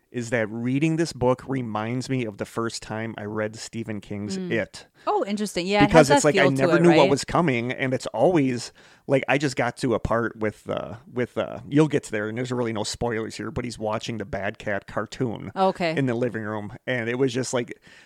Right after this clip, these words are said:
Speaker 1: what happens there reminds me, it's like so much of
Speaker 2: Oh,
Speaker 1: It, and just
Speaker 2: okay.
Speaker 1: like not knowing what, where, I don't, I have, still have no idea where the book is going. I
Speaker 2: Yeah,
Speaker 1: have no idea
Speaker 2: me
Speaker 1: what's
Speaker 2: either.
Speaker 1: gonna happen. You know?
Speaker 2: I do love books that center around the lives of adolescents for some reason.
Speaker 1: Yes.
Speaker 2: There's just something
Speaker 1: Yeah.
Speaker 2: really, like,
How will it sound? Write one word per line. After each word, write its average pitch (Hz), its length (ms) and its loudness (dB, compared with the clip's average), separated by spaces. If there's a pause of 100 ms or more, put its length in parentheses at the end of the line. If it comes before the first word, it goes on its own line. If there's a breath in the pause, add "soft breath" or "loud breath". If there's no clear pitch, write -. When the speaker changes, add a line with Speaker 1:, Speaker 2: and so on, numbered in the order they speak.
(140 soft breath)
Speaker 1:
what 139 160 2
happens 127 400 -2
there 117 140 -2
reminds 113 400 -6
me, 123 120 -6
it's - 140 -10
like 113 140 -6
so - 160 -2
much 139 220 -2
of 151 60 -4
Speaker 2:
Oh, 160 160 -4
Speaker 1:
It, 147 380 -4
and 127 100 -2
just 127 160 0
Speaker 2:
okay. 170 80 4
Speaker 1:
like 135 160 0
not 123 260 -2
knowing 127 500 -2 (440)
what, 113 420 -2
where, 107 140 0
I 127 80 4
don't, 202 220 2
I 123 60 -6
have, 175 160 0
still 226 200 6
have 180 160 2
no 139 180 6
idea 131 260 4
where 123 160 2
the 98 100 2
book 120 240 -2
is 110 120 -2
going. 113 380 0
I - 20 4
Speaker 2:
Yeah, 175 140 6
Speaker 1:
have 123 160 2
no 127 160 2
idea 151 280 4
Speaker 2:
me - 60 4
Speaker 1:
what's 175 160 2
Speaker 2:
either. 175 60 -8
Speaker 1:
gonna 123 180 -2
happen. 151 520 -2 (600 loud breath)
You 131 120 2
know? 131 320 2
Speaker 2:
I 220 80 6
do 226 220 4
love 262 280 4
books 208 280 2
that 196 200 2
center 180 520 0
around 160 600 2
the 165 120 0
lives 147 460 0
of - 240 -6
adolescents 135 640 -2
for 139 160 -6
some 135 200 -6
reason. 127 100 0
Speaker 1:
Yes. 147 200 2
Speaker 2:
There's 190 200 2
just 233 160 -4
something 240 320 2
Speaker 1:
Yeah. 254 120 6
Speaker 2:
really, 196 280 4
like, 185 360 0